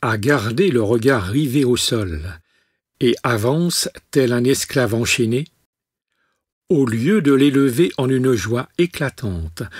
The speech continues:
loin vers les hauteurs, afin de rencontrer le rayon de la connaissance. Ne voyez-vous donc pas quelle misérable attitude vous adoptez dans chaque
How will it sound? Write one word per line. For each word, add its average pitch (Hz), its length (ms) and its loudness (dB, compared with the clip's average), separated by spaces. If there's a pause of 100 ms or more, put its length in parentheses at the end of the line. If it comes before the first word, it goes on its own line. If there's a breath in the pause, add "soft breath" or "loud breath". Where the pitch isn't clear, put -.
(180 loud breath)
loin 113 480 0
vers 120 220 2
les 117 140 4
hauteurs, 127 680 -2 (880)
afin 123 480 -2
de 110 80 -2
rencontrer 139 800 0
le 107 140 0
rayon 131 440 0
de 104 120 -2
la 101 120 -2
connaissance. 101 800 -6 (1700)
Ne 120 240 0
voyez-vous 135 560 2
donc 117 300 -2
pas 160 240 -4
quelle 117 260 0
misérable 127 640 0
attitude 131 880 -6
vous 117 260 -2
adoptez 147 580 2
dans 107 200 -2
chaque - 460 -6